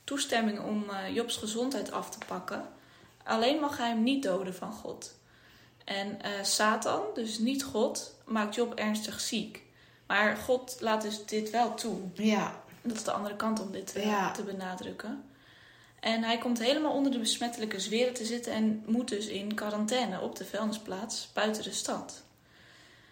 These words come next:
Speaker 1: Ja, eigenlijk is Jobs vraag dan, of, eh, de vrouw van Job, eh, haar vraag dan ook heel begrijpelijk.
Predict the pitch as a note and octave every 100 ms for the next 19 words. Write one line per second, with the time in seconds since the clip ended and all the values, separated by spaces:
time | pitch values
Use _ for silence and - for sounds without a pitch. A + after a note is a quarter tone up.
0 | - _ _ _ _ - F#3 B3+ B3+ A#3
1 | A3 G#3+ A#3+ - - A#3 B3+ - G#3 G3+
2 | G3 A#3 G#3+ - G#3 G#3 G#3+ - A3 B3
3 | G#3+ G3+ G3+ G3 - - - - - -
4 | F#3+ F#3+ F#3+ F#3+ - - - F3+ F#3 G3
5 | A3 A#3 A#3 G#3 G#3 G#3+ B3+ G#3+ G3+ A3+
6 | A#3+ A#3 F#3 F#3 F3+